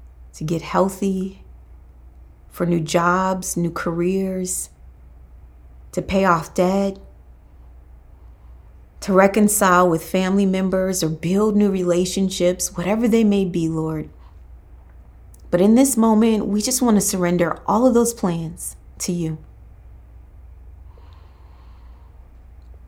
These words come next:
We just want to give them to you, Father God, in exchange for the plans that you have for us.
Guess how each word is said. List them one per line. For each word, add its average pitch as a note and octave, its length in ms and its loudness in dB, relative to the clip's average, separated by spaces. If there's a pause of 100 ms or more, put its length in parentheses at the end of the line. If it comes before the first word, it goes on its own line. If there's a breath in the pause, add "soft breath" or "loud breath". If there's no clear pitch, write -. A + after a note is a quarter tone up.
We A3 80 2
just A#3+ 160 0
want B3 100 6
to F#3+ 60 4
give F#3+ 180 2
them G3+ 140 4
to - 120 -4
you, F3 120 0
Father E3+ 260 -2
God, E3+ 240 -2
in E3+ 100 -2
exchange F3 440 -2
for - 80 -8
the E3 80 -2
plans E3+ 340 -4
that G3 140 -4
you F3 140 -2
have D#3 240 -8
for D#3 160 -10
us. D3+ 360 -10